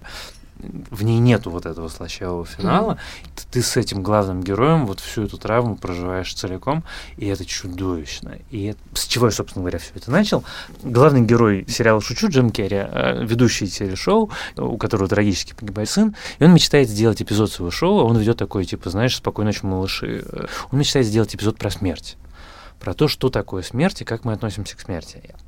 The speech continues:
Speaker 1: Это очень важный момент, потому что, э, вот это одна из немногих вещей, которая в Америке довольно табуирована.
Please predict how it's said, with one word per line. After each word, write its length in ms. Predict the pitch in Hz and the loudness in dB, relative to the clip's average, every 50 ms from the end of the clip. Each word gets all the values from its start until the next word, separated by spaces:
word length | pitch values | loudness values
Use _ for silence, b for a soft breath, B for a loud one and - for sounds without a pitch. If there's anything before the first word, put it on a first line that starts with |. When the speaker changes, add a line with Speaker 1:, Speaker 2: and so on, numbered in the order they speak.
| - - - - - - | -20 -20 -16 -14 -12 -2
Speaker 1:
Это 200 | - 151 - - | 0 2 4 4
очень 240 | 160 - - 135 120 | 4 6 4 4 6
важный 320 | 107 123 120 98 95 87 | 6 6 4 4 2 -2
момент, 440 | 85 82 85 95 139 208 233 240 240 | -2 -2 0 4 6 6 6 6 4
потому 360 | - - - 104 92 98 107 | -2 -4 -2 -2 0 0 -2
что, 300 | - - - - 98 90 B B B B B B B | -4 -6 -2 -2 -2 -2 B B B B B B B
э, 180 | - - - 120 | -8 -6 -4 -4
вот 200 | 131 117 107 127 | -4 0 2 2
это 160 | 131 131 139 | 4 6 6
одна 280 | 120 110 120 117 113 107 | 6 6 6 6 6 4
из 120 | 101 95 | 4 2
немногих 600 | 98 98 101 107 113 117 120 107 98 90 82 - | 2 2 4 4 6 6 6 4 4 0 -4 -4
вещей, 300 | 104 95 - - 175 208 | -6 -4 0 0 0 0
которая 380 | 208 - 120 - 131 127 127 110 | 0 -2 0 2 4 4 6 4
в 40 | |
Америке 300 | 98 95 113 151 165 - - | 4 4 4 2 2 0 0
довольно 200 | - 110 117 113 | 0 0 0 0
табуирована. 720 | - - 90 85 101 98 98 90 85 80 95 - - - | -2 -4 -2 -2 0 0 0 -2 -2 -6 -10 -14 -16 -18